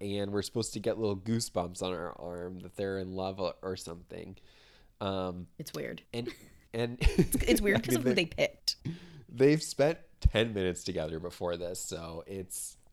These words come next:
Speaker 1: it's strange. But he does show up to her apartment,
Speaker 2: Mm-hmm.
Speaker 1: and, uh, he's sleeping on the couch, obviously. This is strictly business.
Speaker 2: Yeah.
Speaker 1: And,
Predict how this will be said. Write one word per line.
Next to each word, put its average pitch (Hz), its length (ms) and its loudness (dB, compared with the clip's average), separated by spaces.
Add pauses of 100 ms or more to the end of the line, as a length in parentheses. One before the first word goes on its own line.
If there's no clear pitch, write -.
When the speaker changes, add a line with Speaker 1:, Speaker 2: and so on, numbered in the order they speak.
(800)
Speaker 1:
it's 117 140 0
strange. - 500 -6
But 127 100 2
he 143 80 8
does 156 240 8
show 208 160 4
up 185 140 0
to 180 80 2
her 170 160 4
apartment, 92 640 0 (100)
Speaker 2:
Mm-hmm. 202 280 2
Speaker 1:
and, 104 540 -4 (800)
uh, 92 840 2
he's 101 200 -6
sleeping 104 240 -4
on 127 80 -2
the - 60 -6
couch, 104 400 -2
obviously. 87 580 -4
This 85 180 -8
is 87 120 -6
strictly - 540 -4
business. 85 800 -4 (200)
Speaker 2:
Yeah. 90 300 2
Speaker 1:
And, 87 440 -4